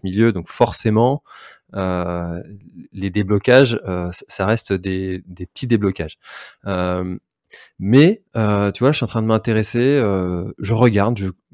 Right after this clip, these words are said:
un petit peu du coin de l'œil, par exemple, là, au bikepacking, tu vois, c'est un truc qui me, qui, qui me branche bien. Je me dis, tiens, si j'ai envie d'aller interviewer, euh, quelqu'un, euh, dans le sud de la France, ça pourrait être un bon délire d'y aller en vélo. Euh, et, euh,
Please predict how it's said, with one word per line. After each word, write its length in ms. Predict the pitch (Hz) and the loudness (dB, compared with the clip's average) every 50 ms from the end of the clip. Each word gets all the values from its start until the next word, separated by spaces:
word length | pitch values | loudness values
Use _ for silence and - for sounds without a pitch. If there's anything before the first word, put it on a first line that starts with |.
| - _ _ _ _ _ - | -20 _ _ _ _ _ -8
un 80 | 104 | -8
petit 120 | 98 - - | -8 -6 0
peu 140 | - 156 | 2 2
du 140 | 147 123 110 - | 2 2 -2 -2
coin 160 | - 123 117 | 0 2 2
de 60 | 110 | 4
l'œil, 220 | 104 110 117 135 | 4 6 4 4
par 180 | 135 - 101 92 | 4 2 -2 -2
exemple, 280 | 95 95 95 113 117 113 | -2 -2 -4 -6 -2 0
là, 100 | 110 110 | 2 2
au 100 | 104 95 | 2 2
bikepacking, 600 | 95 107 113 107 - 120 110 - - 98 90 85 | 2 2 2 2 0 -2 -2 -2 -4 -6 -6 -8
tu 120 | _ - | _ -12
vois, 80 | 92 98 | -12 -12
c'est 120 | - - | -12 -14
un 40 | - | -16
truc 220 | - - - 120 - | -4 -4 -4 -4 -4
qui 180 | - - 107 | -6 -8 -6
me, 300 | 98 95 92 90 92 90 - | -6 -4 -6 -6 -8 -10 -12
qui, 200 | _ - - _ | _ -20 -20 _
qui 160 | _ - - 95 | _ -12 -8 -6
me 80 | 90 | -4
branche 260 | 92 92 95 98 98 | -2 0 -2 -2 -2
bien. 300 | 92 101 110 123 143 160 - - - - - - - - | -2 0 0 0 0 -2 -4 -10 -18 -20 -20 -20 -14 -14
Je 140 | - - | -6 -2
me 80 | 104 101 | -2 -2
dis, 240 | 101 110 131 151 151 | 0 0 -2 -2 -2
tiens, 180 | - - 139 | 0 -2 -2
si 140 | 135 - - | -2 -2 -4
j'ai 80 | 110 107 | -4 -2
envie 180 | 95 98 120 | -2 -2 -2
d'aller 220 | 123 120 101 98 101 | -2 -2 -2 0 -2
interviewer, 680 | 98 95 - - 104 101 98 101 95 104 113 120 127 | -4 -4 -4 -4 -4 -4 -6 -6 -6 -2 -2 0 0
euh, 240 | 123 110 98 92 92 | 0 0 0 0 -2
quelqu'un, 540 | 90 - 98 92 - - 117 120 123 123 110 | -4 -4 -6 -4 -2 -2 0 0 0 0 -2
euh, 260 | 95 90 90 90 90 87 | -2 -2 -2 -4 -6 -6
dans 100 | 87 90 | -8 -8
le 60 | 87 | -8
sud 180 | - - 139 | -8 -8 -6
de 100 | 127 117 | -4 -2
la 120 | 110 101 90 | -2 -2 -2
France, 380 | - - 127 139 151 - - _ _ - - - _ | -4 -2 -4 -4 -4 -6 -10 _ _ -20 -20 -20 _
ça 160 | - - 82 | -14 -14 -12
pourrait 260 | - - 85 98 123 | -10 -4 0 0 0
être 140 | 143 - - | 0 0 0
un 100 | 117 98 | -2 0
bon 140 | 98 110 117 | 0 0 2
délire 340 | 117 113 107 110 131 151 | 2 2 4 4 4 4
d'y 140 | 139 107 101 | 4 4 4
aller 140 | 95 101 117 | 4 4 4
en 100 | 120 113 | 4 2
vélo. 340 | 101 104 92 98 113 151 - _ - - - - - _ _ _ - | 2 2 2 2 0 0 -4 _ -18 -20 -20 -20 -20 _ _ _ -6
Euh, 440 | 98 95 92 90 90 90 87 87 87 87 90 90 90 - _ _ | -2 -2 0 0 0 -2 -2 -4 -4 -6 -8 -8 -10 -12 _ _
et, 240 | - 101 101 101 101 | -4 -2 0 2 2
euh, 420 | 95 90 87 87 85 87 87 - | 2 0 0 0 -2 -2 -2 -4